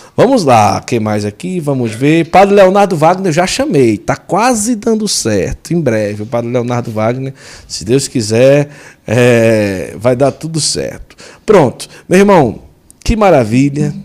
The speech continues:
Eu acho que uma conversa muito boa, muito boa mesmo. E valeu muito a pena. E, que,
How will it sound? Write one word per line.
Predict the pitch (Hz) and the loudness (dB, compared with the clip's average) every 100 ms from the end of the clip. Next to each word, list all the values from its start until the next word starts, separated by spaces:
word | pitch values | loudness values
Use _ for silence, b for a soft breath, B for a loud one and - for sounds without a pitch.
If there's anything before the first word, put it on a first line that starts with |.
| - - | -18 -12
Eu | - | -4
acho | 120 - | -4 -4
que | - | -6
uma | 135 | -6
conversa | 131 131 110 123 - | -4 -6 -2 -2 -2
muito | 113 113 127 160 - | -4 -2 -2 -4 -6
boa, | 101 98 110 117 | -8 -6 -2 -2
muito | 95 120 135 131 | -2 0 0 -2
boa | 107 107 101 | -4 -2 -2
mesmo. | 80 90 113 123 120 127 131 b b b b b _ - | -2 -2 2 2 2 -2 -4 b b b b b _ -8
E | 117 117 120 120 117 117 113 104 85 - _ _ _ _ _ _ _ - | -4 -2 -2 -2 -2 -2 -4 -4 -8 -14 _ _ _ _ _ _ _ -12
valeu | 117 127 135 | -4 -2 -2
muito | 127 165 - | -4 -6 -6
a | 113 | -8
pena. | - 123 147 156 160 B B B B _ - | -4 0 0 -2 -4 B B B B _ -12
E, | 151 | -12
que, | 151 | -10